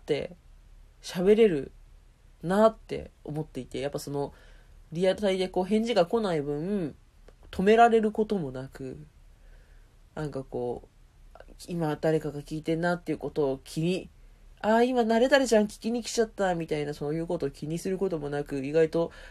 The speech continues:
好きなことを言えるなというふうに思っております。まあ、それがね、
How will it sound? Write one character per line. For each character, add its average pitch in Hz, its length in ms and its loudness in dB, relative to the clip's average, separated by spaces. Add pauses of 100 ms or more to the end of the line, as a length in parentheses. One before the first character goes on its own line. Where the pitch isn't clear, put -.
(160)
好 - 100 -12
き 247 100 -2
な 208 140 0
こ 143 100 -6
と 139 340 0
を 139 60 2
言 151 140 -2
え 147 80 2
る 147 100 -4
な 190 180 -2
と 185 140 -8
い 139 40 -4
う - 20 -8
ふ 135 140 -10
う 135 60 -8
に 131 220 -12
思 139 160 -6
っ 139 40 -10
て - 120 -10
お 131 60 -6
り 131 80 -12
ま 127 180 -10
す。 - 320 -18
ま 160 80 -2
あ、 151 60 -4
そ 170 120 -2
れ 202 80 2
が 214 120 10
ね、 208 240 2